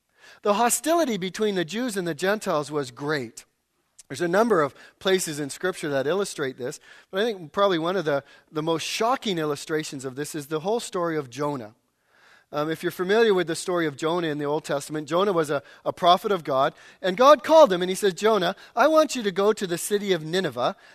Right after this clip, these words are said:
and I want you to tell them about me. I want you to tell them that I can offer them life. I want to tell them, uh, I want you to tell them that there is hope in me."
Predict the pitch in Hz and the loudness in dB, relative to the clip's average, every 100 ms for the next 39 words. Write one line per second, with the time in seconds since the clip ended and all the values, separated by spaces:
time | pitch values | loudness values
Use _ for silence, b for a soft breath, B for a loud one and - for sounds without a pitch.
0 | - 196 277 294 294 254 214 - 233 233 | 0 4 6 4 2 0 -4 0 2 4
1 | 202 185 175 170 165 170 139 104 _ _ | 4 2 2 2 0 -4 -4 -8 _ _
2 | b b b b 196 269 294 277 208 170 | b b b b 4 4 4 0 -2 -4
3 | b - 233 233 190 180 180 185 196 185 | b 2 6 6 6 4 4 6 4 0
4 | B - 185 180 190 180 160 156 160 151 | B -2 2 2 2 0 -2 2 4 4
5 | 139 175 233 262 226 - 240 233 170 - | 2 0 0 -2 -4 0 0 2 0 -2
6 | B - 170 190 185 240 269 233 190 - | B 0 2 2 0 -2 -4 -8 -6 0
7 | 226 190 165 170 180 170 - 208 208 208 | 2 2 -2 -4 -2 -2 -2 0 0 0
8 | 170 170 147 | -4 -2 -6